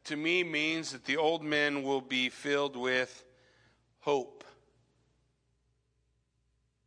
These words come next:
Most of the time, when old men get old, they run shy of hope. And they don't look at the future w-, like there's much hope in the future.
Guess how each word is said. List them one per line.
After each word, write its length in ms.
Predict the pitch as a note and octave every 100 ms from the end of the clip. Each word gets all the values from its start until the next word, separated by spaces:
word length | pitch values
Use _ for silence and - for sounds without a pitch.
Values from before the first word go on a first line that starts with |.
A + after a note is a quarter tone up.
| _ _ _ _ _ _ _ -
Most 260 | F#3 B3
of 80 | A#3
the 100 | G3+
time, 440 | G3 F3 E3 D3+ D3+ D3
when 240 | C#3+ C#3+
old 220 | E3+ F#3
men 240 | F3 F3 D#3+
get 160 | D#3
old, 580 | D#3 D#3+ D3+ C3+ C3 B2+
they 160 | C3 C#3
run 320 | C3 D#3 D3
shy 380 | - D3+ D3+ D3
of 160 | A#2+
hope. 320 | B2 A#2 - - _ _ _ _ _ _ _ _ _ _ _ _
And 180 | C3 B2+
they 140 | C3
don't 400 | C3 D3+ D#3+ D3+
look 140 | D#3 C#3+
at 80 | C3+
the 100 | C3
future 580 | D#3 F3 - C#3+ B2+ A2+ - _ C#3+
w-, 160 | C#3 C#3+ C3
like 480 | C3 B2+ B2 -
there's 280 | B2+ B2+ A#2+
much 300 | C3+ C#3 C3
hope 320 | - C#3+ C#3+ -
in 120 | D3
the 80 | C3
future. 540 | - D#3 D3 A#2 F2+